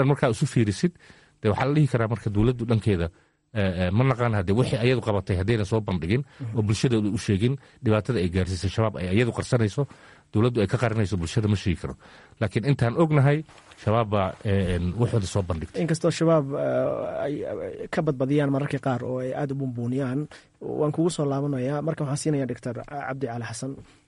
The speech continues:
Speaker 2: En, waxaa jirtay, en, dowla-, in dowladaha safka hore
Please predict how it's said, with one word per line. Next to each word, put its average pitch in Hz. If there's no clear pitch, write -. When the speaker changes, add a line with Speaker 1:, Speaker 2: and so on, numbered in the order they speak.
Speaker 2:
En, 123
waxaa 151
jirtay, 135
en, 120
dowla-, 139
in 156
dowladaha 139
safka -
hore 156